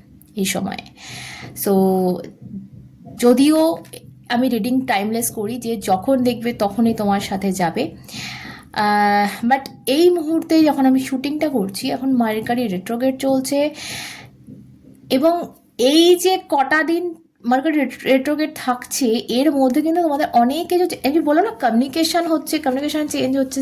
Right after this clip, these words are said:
প্যাটার্ন চেঞ্জ হচ্ছে, তো এগুলো না এই, আহ, মার্কারি দিয়ে যাবে। ঠিক আছে?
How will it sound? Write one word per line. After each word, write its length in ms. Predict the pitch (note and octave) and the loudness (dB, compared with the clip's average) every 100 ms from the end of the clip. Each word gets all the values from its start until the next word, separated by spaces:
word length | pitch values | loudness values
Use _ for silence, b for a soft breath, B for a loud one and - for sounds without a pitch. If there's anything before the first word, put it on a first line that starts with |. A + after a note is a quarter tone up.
| C4 | -2
প্যাটার্ন 400 | A#3+ A3 C4 C4 | -2 0 -2 -2
চেঞ্জ 300 | C4 B3 A#3+ | -2 -2 -2
হচ্ছে, 260 | B3+ - B3+ B B B B B | -2 -4 -12 B B B B B
তো 80 | - | -2
এগুলো 280 | D#4 D#4+ G4 | 2 4 4
না 100 | G#4+ | 2
এই, 420 | A#3+ C4+ D4+ - | 2 0 0 2
আহ, 600 | B3 A#3+ A3+ G#3+ - G#3 | 4 4 2 -6 -14 -10
মার্কারি 440 | B3 B3+ C4 D4+ | -4 -4 0 0
দিয়ে 320 | A3+ A#3 B3+ A3 | 2 2 4 4
যাবে। 340 | F3 - - | 2 0 -6
ঠিক 140 | G#3 A#3 | -6 -4
আছে? 320 | C4 C#4 | -2 0